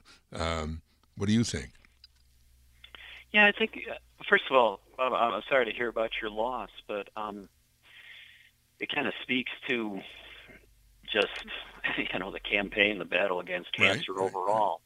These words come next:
Speaker 2: I mean, once you get, I, I've been a little amazed, and I probably shouldn't have been, but, uh, you know, since Cancer Crossings came out just a c-, couple weeks ago and talking with people, we all know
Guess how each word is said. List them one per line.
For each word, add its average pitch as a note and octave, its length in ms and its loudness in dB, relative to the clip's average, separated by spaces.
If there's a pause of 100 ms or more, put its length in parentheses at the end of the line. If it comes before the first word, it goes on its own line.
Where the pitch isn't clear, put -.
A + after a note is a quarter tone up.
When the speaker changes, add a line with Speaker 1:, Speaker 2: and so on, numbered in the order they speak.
Speaker 2:
I - 20 -4
mean, G2 220 0
once A2+ 240 2
you A#2 80 -2
get, G#2 200 6 (600)
I, A2+ 120 2
I've G2 160 0
been F#2 300 0 (720)
a - 60 4
little A2+ 340 6
amazed, F#2+ 500 2 (920)
and - 180 -4
I F#2 120 2
probably E2+ 320 0
shouldn't F2 180 -4
have D2+ 60 -16
been, D#2 240 -6 (340)
but, G2 160 8 (280)
uh, B1+ 200 -4 (340)
you G2+ 100 -6
know, E2+ 120 -6 (100)
since G2 140 -2 (100)
Cancer F#2+ 280 -2
Crossings F2 480 0 (120)
came E2+ 160 0
out F#2+ 200 0
just - 160 -4
a - 100 -14
c-, - 160 -12 (120)
couple E2 280 -2
weeks F2 260 -8
ago E2+ 380 4
and D2 160 -8 (560)
talking F#2 440 4
with E2+ 140 -6
people, F2 640 -2 (300)
we G2 180 -2
all G#2+ 240 4
know F#2+ 400 0